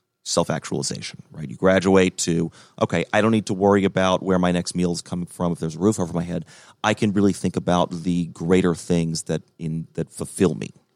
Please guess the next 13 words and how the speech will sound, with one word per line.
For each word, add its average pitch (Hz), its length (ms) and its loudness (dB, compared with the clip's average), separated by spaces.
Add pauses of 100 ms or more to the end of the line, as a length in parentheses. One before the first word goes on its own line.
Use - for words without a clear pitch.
(160)
okay? 90 300 -4 (640)
And 104 600 4 (800)
if 113 240 -4
you 107 220 0
take - 340 -4
away 104 440 2
that 92 340 0
fulfillment, - 960 -6
right? 98 240 2
I'm 175 100 -4
not - 160 -2
saying 82 260 -4
that 80 120 -6